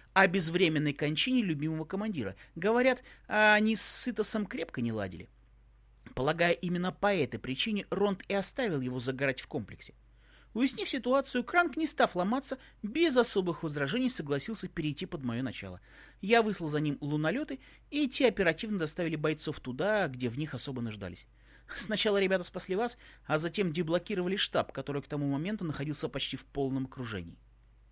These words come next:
Я замолчал и прикрыл глаза.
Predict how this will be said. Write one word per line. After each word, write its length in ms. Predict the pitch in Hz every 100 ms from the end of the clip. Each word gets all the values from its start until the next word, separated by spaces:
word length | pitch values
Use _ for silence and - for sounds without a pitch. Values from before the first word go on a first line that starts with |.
| - - - - - - - - - - -
Я 220 | - 226
замолчал 500 | 220 190 156 - 190
и 60 | -
прикрыл 360 | - - 139
глаза. 460 | 123 120 110 98